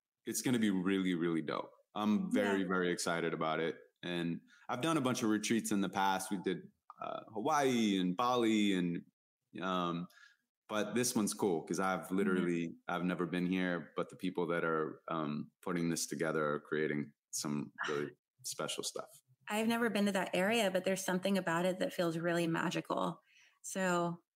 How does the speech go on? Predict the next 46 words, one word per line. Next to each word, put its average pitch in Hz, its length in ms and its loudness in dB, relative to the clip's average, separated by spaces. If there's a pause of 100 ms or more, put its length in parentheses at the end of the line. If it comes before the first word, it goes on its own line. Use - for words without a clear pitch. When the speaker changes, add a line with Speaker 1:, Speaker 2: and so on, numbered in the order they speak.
(300)
Speaker 2:
I 185 40 -2
know 190 140 4
I'm 180 160 2
gonna 175 160 2
be 165 140 2
there 185 160 0
at - 80 -2
some 170 200 -2
point. - 320 -2 (140)
Um, 170 380 0
yeah, 226 240 2
maybe 214 280 4
me 226 140 2
and 208 120 4
Caitlin 190 360 2
can 196 120 2
go 180 120 2
together. 170 380 2
I'm 185 80 2
gonna 175 160 0
reach 170 200 2
out. 220 140 2
Speaker 1:
Yeah, 90 120 4 (420)
cool. 147 220 0 (500)
Speaker 2:
So, 220 560 2
um, 208 720 2 (220)
do 233 80 0
you 247 120 4
have 269 260 2
a 294 100 4
poem 240 440 2
that 240 160 2 (240)
maybe 214 300 2
feels, 196 480 2
like, 190 240 0 (240)
on 196 160 2
your 196 160 2
heart 190 500 2 (100)
and 196 240 2
you 185 80 -2
can 190 120 0
share 190 240 0
a 185 100 0
bit 185 100 0
about, 185 360 0 (540)
um, 170 460 0